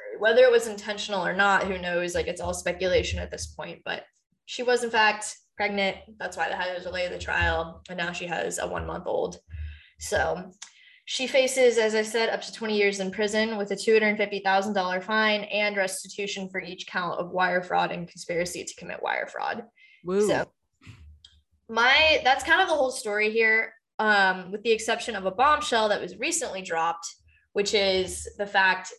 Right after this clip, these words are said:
Speaker 1: that some court documents and depositions that were originally sealed were finally released. And they essentially said that Elizabeth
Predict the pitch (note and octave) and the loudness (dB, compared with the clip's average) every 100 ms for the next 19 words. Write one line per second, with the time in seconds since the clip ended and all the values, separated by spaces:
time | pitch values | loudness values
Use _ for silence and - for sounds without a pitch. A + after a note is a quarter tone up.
0 | G3+ F#3+ F3 F3 F3 - - _ _ _ | -2 2 4 2 0 -6 -18 _ _ _
1 | _ _ _ _ _ _ - - A3+ A3 | _ _ _ _ _ _ -6 -2 -2 2
2 | C4 D4 C4 A3+ A3+ G#3 G3 F#3+ - - | 4 6 6 4 2 2 0 0 -6 -8
3 | - _ _ _ _ - G#3 G3+ G3+ G3 | -10 _ _ _ _ -10 -2 0 0 -2
4 | F#3 F#3 G3 F3 F3+ F3 F3+ F3+ F3+ F#3+ | -2 -2 -2 -4 -4 -2 0 2 2 2
5 | G#3 G#3+ G3 - F3 F3 E3+ F#3 F#3+ G3 | 2 -2 -4 -4 -2 -2 -2 -4 -2 -2
6 | G#3 G3+ F#3+ F3+ E3 - - - - _ | 0 0 -2 -6 -8 -6 -8 -8 -16 _
7 | _ _ _ _ _ G#3 G3+ F#3+ F#3 F#3 | _ _ _ _ _ -2 0 0 -2 -8
8 | - - G3+ G3+ A3+ A3 A3+ G#3+ G#3 F#3+ | -12 -2 0 0 -2 -2 -2 0 0 0
9 | F#3 F3 F3 - F#3+ G#3 G#3 G3 F3+ F3+ | 0 0 -2 -4 -2 0 0 0 0 0